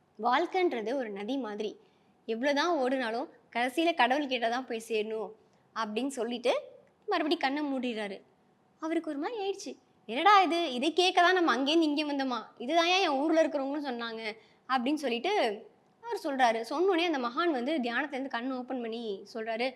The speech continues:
"அப்போ நான் சொல்றதை நீ பொய்ன்னு சொல்றியா? அப்படி பொய்யா இருந்தா நான் சொன்னதை நீ நிரூபிச்சு காமிச்சிடு" அப்படின்னு சொல்லிட்டு பேசிட்டு என்ன பண்றாருன்னா, அவரோட வேலையாட்கள் இருக்காங்க இல்லையா, அவங்கள வச்சு அந்த பணக்காரரை வந்து வெளியில அனுப்பிடுறாரு. வெளியில அனுப்பிட்டு அவர் ஒண்ணே ஒண்ணு சொல்றாரு,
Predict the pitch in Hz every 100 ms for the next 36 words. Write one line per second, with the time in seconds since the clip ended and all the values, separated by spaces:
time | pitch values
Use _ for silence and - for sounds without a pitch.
0 | - - - 269 302 294 247 277 370 339
1 | 262 226 269 311 302 247 202 196 208 196
2 | - _ - 285 277 285 330 440 269 294
3 | 427 - 240 269 269 370 294 254 269 320
4 | 349 - 247 220 220 220 226 - - _
5 | _ - 302 302 294 262 311 269 294 311
6 | 269 254 262 254 233 226 277 466 - 285
7 | 294 247 240 349 349 285 370 311 220 214
8 | 220 226 - - _ 349 381 339 262 -
9 | 440 659 - - 285 311 269 269 320 320
10 | 285 226 226 339 294 311 285 226 226 208
11 | 202 - _ _ _ _ - 320 381 320
12 | 277 262 233 320 339 - 233 233 226 277
13 | 320 269 226 214 226 285